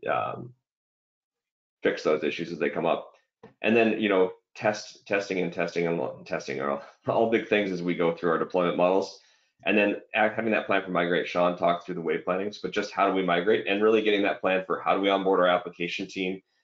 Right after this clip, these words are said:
and move them into that environment? How do we decide if we're gonna refactor, replatform?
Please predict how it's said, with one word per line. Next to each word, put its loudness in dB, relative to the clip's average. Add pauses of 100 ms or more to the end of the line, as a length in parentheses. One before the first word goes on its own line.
(140)
and 0
move 0
them 0
into -2
that 2
environment? 0 (300)
How -2
do 2
we -2
decide 2
if -4
we're -2
gonna -2
refactor, 0
replatform? -2